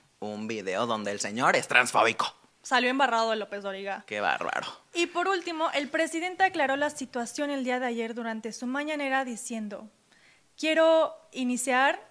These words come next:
Speaker 2: en TikTok ofreciendo una disculpa a una compañera que se identifica como mujer y que yo ayer hablé de que era un hombre vestida de mujer".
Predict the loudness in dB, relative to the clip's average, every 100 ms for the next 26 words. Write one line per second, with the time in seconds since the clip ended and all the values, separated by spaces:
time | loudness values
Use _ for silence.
0 | _ _ _ _ _ -20 -8 0 0 0
1 | -4 2 2 4 -2 -2 -2 -4 0 0
2 | -2 -4 -4 -4 0 2 2 0 0 0
3 | 0 -2 -2 -4 -2 -2 0 -2 -2 -4
4 | -4 -6 -4 -6 -6 -6 -6 -6 -6 -6
5 | -8 -8 -10 -10 -16 -20 -20 -18 -20 -8
6 | -4 2 2 4 6 6 4 2 2 2
7 | 0 -2 -4 -4 -4 -2 -4 -4 -4 -4
8 | -6 -6 -4 -4 -4 0 -2